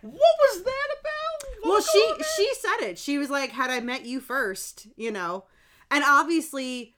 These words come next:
Speaker 2: when you watch the movie
Speaker 1: I thought they were just, they were just polygamous. <laughs> Like, I thought, I thought they were just
Speaker 2: <laughs> Like a little happy
Speaker 1: Yeah,
Speaker 2: group.
Speaker 1: yeah.
Speaker 2: No, when you watch the movie, you kind of wish that she would have met Butch Cassidy first, because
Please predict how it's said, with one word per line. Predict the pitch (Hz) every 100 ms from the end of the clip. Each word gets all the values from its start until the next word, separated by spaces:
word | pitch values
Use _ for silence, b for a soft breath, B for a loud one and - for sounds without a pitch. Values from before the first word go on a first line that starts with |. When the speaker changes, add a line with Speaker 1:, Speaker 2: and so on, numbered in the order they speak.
| _ _ -
Speaker 2:
when | 262 254
you | 247
watch | 214 226 262 -
the | 214
movie | 208 254 196 180 180
Speaker 1:
I | 147
thought | 156
they | 143
were | 135
just, | 123 123
they | 135
were | 123
just | 120 113
polygamous. | 123 120 123 123 131 -
<laughs> |
Like, | 131 - -
I | - 143
thought, | 139 147
I | 139
thought | 139 131
they | 131
were | 123
just | 123
Speaker 2:
<laughs> |
Like | 330 302 269
a |
little | 240 240
happy | 226 -
Speaker 1:
Yeah, | 151 139 131
Speaker 2:
group. | 139
Speaker 1:
yeah. | 139 135 -
Speaker 2:
No, | 247 311 269
when | 285
you | 311
watch | 311 466 -
the | 311
movie, | 320 240
you | 269
kind | 277 359
of | 285 214
wish | 254 262
that | 240 -
she | 240 208
would | 202 196
have | 240
met | 262 285 240
Butch | 277 - -
Cassidy | 285 277 277 302
first, | 294 269 285 -
because | 285 277 262 220